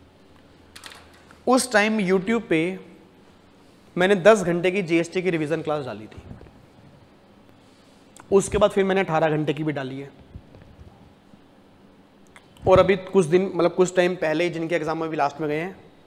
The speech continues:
पैंतीस revision class मैंने जीएसटी की डाली है अपने YouTube पे। अब मैं क्यों बता रहा हूं, क्योंकि जब मैंने पहली बार जीएसटी आया ना,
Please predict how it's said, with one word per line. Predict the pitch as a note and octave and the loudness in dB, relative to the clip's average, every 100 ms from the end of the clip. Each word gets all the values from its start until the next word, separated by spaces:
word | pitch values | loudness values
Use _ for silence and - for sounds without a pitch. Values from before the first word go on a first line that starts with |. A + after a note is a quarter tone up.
| _ | _
पैंतीस | F3 F3+ F#3 G3+ | -2 -2 -2 -2
revision | F3+ E3 D#3+ | 0 0 0
class | D3+ D3+ | -2 -2
मैंने | D3+ | -4
जीएसटी | C#3 C3+ - | -4 -6 -6
की | C#3+ | -6
डाली | B2+ C3 | -4 -6
है | |
अपने | C#3+ C3 | -8 -8
YouTube | A#2+ A2+ | -10 -14
पे। | G#2+ - - - - - - _ _ - - - _ _ _ _ _ _ _ _ _ _ - | -18 -20 -20 -20 -20 -20 -20 _ _ -20 -20 -20 _ _ _ _ _ _ _ _ _ _ 0
अब | |
मैं | G#3 A#3 | 2 6
क्यों | C4 C#4+ | 8 8
बता | A3 F3+ | 8 8
रहा | C#3+ | 6
हूं, | |
क्योंकि | C#3 A3+ C4+ | 4 4 8
जब | A3 | 10
मैंने | A#3+ C4+ | 10 8
पहली | C#4 G3+ A3 | 8 8 8
बार | C#4 C4+ | 8 8
जीएसटी | G3 A3+ A#3 | 8 4 6
आया | A#3+ D#3 | 4 4
ना, | F#3 | 0